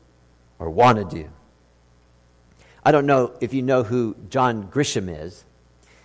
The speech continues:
He lived in the twentieth century. I think he died in nineteen fifty-four. On the night that he died, he sent a telegram to his friend. His final line in the telegram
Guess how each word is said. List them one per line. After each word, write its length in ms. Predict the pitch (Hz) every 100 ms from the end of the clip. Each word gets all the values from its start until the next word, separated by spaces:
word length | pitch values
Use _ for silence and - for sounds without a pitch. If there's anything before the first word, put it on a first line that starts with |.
| _
He 120 | - 120
lived 240 | 143 147
in 60 | 139
the 80 |
twentieth 340 | 131 139 131 117
century. 400 | 123 117 123 117
I 60 |
think 160 | 110 160
he 120 | 170
died 260 | 143 131 123
in 100 | 110
nineteen 380 | 120 147 139 131
fifty-four. 960 | 135 - 113 - - 139 107 85 113 - _ _ _ _ _ _ -
On 160 | 131
the 80 | 131
night 360 | 131 151 202 185
that 100 | 160
he 100 | 139
died, 760 | 101 139 139 117 95 110 139 - _ _ _ _ _ _ _ _ _ _ _ _
he 140 | _ 120
sent 240 | - 202
a 20 |
telegram 760 | 208 180 175 156 107 101 107 123 - - _ _ _ _ _ _
to 160 | - 202
his 160 | 214 -
friend. 460 | 156 147 107 127 143 - _ _ _ _ _ _
His 200 | 123 -
final 460 | - 170 202 208 175
line 400 | 156 160 156 143
in 120 | 135
the 40 |
telegram 560 | 120 147 127 120 117 113